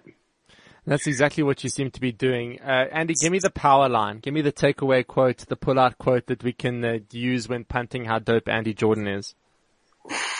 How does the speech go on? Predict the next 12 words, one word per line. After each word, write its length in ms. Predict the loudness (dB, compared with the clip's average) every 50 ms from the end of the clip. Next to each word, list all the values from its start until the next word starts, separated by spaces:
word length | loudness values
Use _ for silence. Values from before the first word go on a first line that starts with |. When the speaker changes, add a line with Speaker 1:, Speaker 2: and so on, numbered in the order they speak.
| -10 -12 -14 -16 -10 -6
Speaker 2:
Gosh, 560 | -4 -2 -2 -2 -2 -4 -6 -8 -8 -10 -12 _ _ _ _ _ _ _ _ _ _ _ _ _ _ -8
let 100 | -6 -6
me 100 | -6 -6
think 220 | -6 -6 -6 -6
about 260 | -4 -4 -4 -4 -4 -4
this. 300 | -8 -10 -10 -14 -18 -20
Speaker 1:
It's 120 | -12 -4
an 140 | 0 0 2
easy 200 | 2 2 2 4
one, 120 | 6 6 6 6
right? 220 | 4 2 2 0 -4 -14 -16 -16 -14 -12
<laughs> 140 | -12 -12